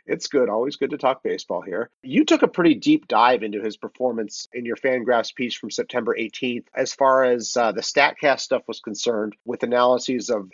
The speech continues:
you know, his, his strike zone coverage and bad ball hitting and launch angles. And,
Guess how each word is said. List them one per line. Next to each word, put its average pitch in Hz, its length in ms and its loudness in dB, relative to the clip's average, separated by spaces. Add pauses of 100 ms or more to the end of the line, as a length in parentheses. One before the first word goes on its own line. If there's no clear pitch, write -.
you 120 240 -10
know, 101 80 -6
his, 107 320 -8
his 113 180 -6
strike 143 300 4
zone 135 240 2
coverage 127 640 2
and 98 280 -6 (120)
bad 127 260 0
ball 123 240 4
hitting 120 420 -6
and 85 160 -14
launch 123 360 -2
angles. 120 540 -2
And, 92 200 -10